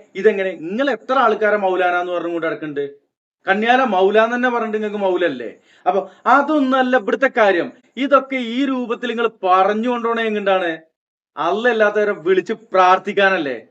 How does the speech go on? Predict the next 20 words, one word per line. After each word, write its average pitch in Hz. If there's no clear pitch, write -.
അള്ളാഹു 254
സുജൂദ് 233
ചെയ്യാൻ 240
പറഞ്ഞു, 233
മലക്കുകൾ 208
എന്നല്ല 220
ഞമ്മക്കും 208
ചെയ്യാം. 160
അല്ല 220
പറഞ്ഞു 220
വെച്ചെങ്കിൽ, 185
അല്ല 180
പറഞ്ഞത് 233
നമ്മളോട് 226
അള്ളാഹ്ക്ക് 220
സുജൂദ് 233
ചെയ്യാനാണ്. 254
മലക്കുകളുടെ 208
അടുത്ത് 254
പറഞ്ഞതോ 240